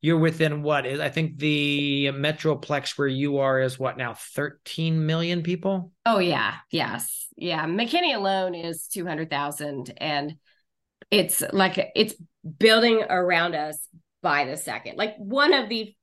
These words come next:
Speaker 2: top ten fastest growing counties in America is where the farm is.
Speaker 1: Okay. Yeah. So, yeah. So you've got a lot of people coming to you.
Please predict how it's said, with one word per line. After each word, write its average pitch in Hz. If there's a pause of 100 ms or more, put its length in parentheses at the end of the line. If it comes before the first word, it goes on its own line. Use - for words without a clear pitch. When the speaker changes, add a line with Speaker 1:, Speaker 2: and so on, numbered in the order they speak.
(200)
Speaker 2:
top 226
ten 190
fastest 165
growing 151
counties 143
in 160
America 143 (120)
is 160
where 143
the -
farm 117
is. - (540)
Speaker 1:
Okay. 104 (260)
Yeah. 113 (880)
So, -
yeah. 131
So -
you've 143
got 139
a -
lot 131
of 117
people 127
coming 117
to 127
you. 113